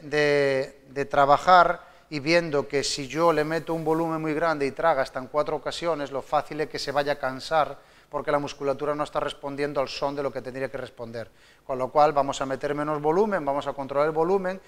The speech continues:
y por otro lado vamos a controlar la viscosidad. En cuanto a la postura, lo más importante es, eh, plantear, eh, valorar con una flexión anterior de cabeza, ¿vale? En la cual con la flexión anterior de cabeza estoy cerrando la vía aérea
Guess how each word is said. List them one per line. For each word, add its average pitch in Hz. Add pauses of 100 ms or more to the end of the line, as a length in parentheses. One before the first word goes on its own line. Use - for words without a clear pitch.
(260)
y 160
por 147
otro 151
lado 165
vamos 170
a -
controlar 147
la 156
viscosidad. 127 (1300)
En 143
cuanto 151
a -
la 147
postura, 175 (360)
lo 139
más 160
importante 165
es, -
eh, 151
plantear, 147 (240)
eh, 147
valorar 135
con -
una 156
flexión 156
anterior 143
de 135
cabeza, 160 (260)
¿vale? 160
En 143
la 135
cual 151
con 139
la 135
flexión 147
anterior 156
de 151
cabeza 151
estoy 156
cerrando 147
la 139
vía 165
aérea 160